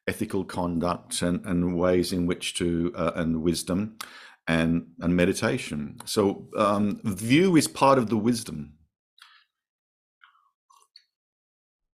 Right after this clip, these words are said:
And the path is concerned, like, the view orientates us, it's primary to the path that we walk,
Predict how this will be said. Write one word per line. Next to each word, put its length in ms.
And 180
the 60
path 420
is 120
concerned, 840
like, 260
the 120
view 480
orientates 880
us, 180
it's 140
primary 640
to 140
the 80
path 520
that 160
we 80
walk, 600